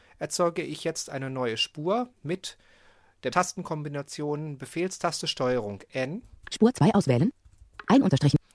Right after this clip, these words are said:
Speaker 1: Jetzt kann ich mit den Pfeiltasten, also mit Cursor hoch und Cursor runter,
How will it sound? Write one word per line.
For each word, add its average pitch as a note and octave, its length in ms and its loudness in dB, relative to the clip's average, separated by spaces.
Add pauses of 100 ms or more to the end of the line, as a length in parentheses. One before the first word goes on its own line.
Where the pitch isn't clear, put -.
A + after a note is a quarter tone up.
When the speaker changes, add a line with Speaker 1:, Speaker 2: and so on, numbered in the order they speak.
Speaker 1:
Jetzt - 200 -4
kann E3 180 -2
ich D#3+ 140 -10
mit C#3 120 -6
den A2 120 -6
Pfeiltasten, F3+ 640 0
also C3+ 200 -4
mit B2 380 0
Cursor C3 320 2
hoch F3 220 2
und F3 160 -4
Cursor C3 300 0
runter, F#3 440 2